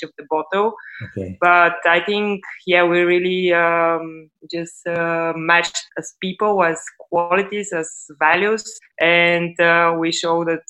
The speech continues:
Speaker 1: we really believe in what we are doing, and we are really persistent and,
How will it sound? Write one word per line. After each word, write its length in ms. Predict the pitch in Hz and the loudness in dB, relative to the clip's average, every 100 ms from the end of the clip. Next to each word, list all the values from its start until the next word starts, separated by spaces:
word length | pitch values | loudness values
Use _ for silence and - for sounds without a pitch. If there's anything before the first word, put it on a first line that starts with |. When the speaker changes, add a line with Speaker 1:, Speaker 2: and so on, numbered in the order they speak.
| - | -14
Speaker 1:
we 340 | 156 160 160 160 | -8 -6 -4 -6
really 460 | 156 165 170 165 151 | -4 -2 -2 -4 -4
believe 300 | 160 160 160 | -2 -2 -4
in 180 | 170 160 | -8 -4
what 140 | 156 156 | -4 -4
we 80 | 160 | -4
are 140 | 160 | -4
doing, 300 | 156 160 165 160 | -4 -6 -4 -6
and 160 | 156 | -6
we 120 | 156 | -4
are 120 | 160 160 | -2 -2
really 440 | 156 160 156 156 - | -4 -4 -6 -8 -6
persistent 640 | 147 - 156 - 156 151 | -8 -8 -14 -12 -12 -12
and, 320 | 151 151 147 | -12 -12 -14